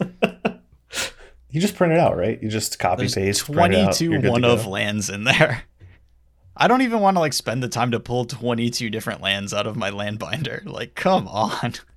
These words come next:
Speaker 2: <laughs> But I,
Speaker 1: I
Speaker 2: I suppose that's why he played it online. You can play this online, but what a, what a miserable experience to put this deck together in paper.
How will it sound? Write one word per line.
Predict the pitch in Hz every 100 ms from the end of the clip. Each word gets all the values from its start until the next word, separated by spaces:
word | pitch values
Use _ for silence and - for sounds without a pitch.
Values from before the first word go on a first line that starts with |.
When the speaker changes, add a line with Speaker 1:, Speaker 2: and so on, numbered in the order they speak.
| - 127
Speaker 2:
<laughs> | 127 _ _ _ 131 120 - - - - _ _ _ _ _ -
But | - 120 - - - -
I, | 135 135
Speaker 1:
I | 110 117 -
Speaker 2:
I | 131
suppose | - 143 135
that's | 113 104
why | 104
he | 98
played | - 95 92
it | 87
online. | 87 - - -
You | 127
can | 180
play | - 196
this | 156 120
online, | 98 65 85 107 _ _ _ _ -
but | 110 -
what | 127 123
a, | 110 104 - -
what | 127 135
a |
miserable | 110 107 104 104 95
experience | 98 - 101 95 98 -
to | 110
put | -
this | 104 -
deck | - -
together | 120 - 50
in | 58 123
paper. | - - 65 131